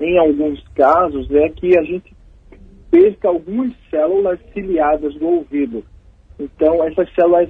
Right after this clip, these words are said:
não, não é que a gente perde, elas vão morrendo. Às vezes pela questão ambiental, às vezes por questões hormonais, enfim, tem vários fatores.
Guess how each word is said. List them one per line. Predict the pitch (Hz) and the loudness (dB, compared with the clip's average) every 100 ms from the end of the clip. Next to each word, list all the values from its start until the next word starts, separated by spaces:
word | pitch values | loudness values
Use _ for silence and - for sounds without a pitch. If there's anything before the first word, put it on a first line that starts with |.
| - | -4
não, | 160 196 160 | -4 -2 -4
não | 170 | -6
é | |
que | 180 | -6
a | |
gente | 185 190 - | -6 -8 0
perde, | 160 147 131 139 | 4 4 2 0
elas | 151 151 | 2 2
vão | 160 | 0
morrendo. | 185 202 190 170 180 151 113 - - _ _ - _ | 0 2 2 2 -2 -2 -8 -10 -20 _ _ -20 _
Às | 139 143 | -2 2
vezes | 170 165 | 2 0
pela | - 170 | -2 -2
questão | 170 160 - 143 | 0 -4 -2 -2
ambiental, | 139 139 196 196 156 160 170 170 160 139 127 | -2 0 -2 2 4 6 6 6 4 0 -4
às | 127 | -8
vezes | 139 - | -12 -10
por | 147 | -16
questões | - 143 - 139 131 | -12 -14 -12 -14 -14
hormonais, | 131 139 127 135 160 170 156 | -12 -10 -4 0 2 2 2
enfim, | 170 196 131 | -4 -6 -8
tem | 123 - | -8 -8
vários | 190 180 185 | 0 0 0
fatores. | - 202 - - | 0 0 0 -14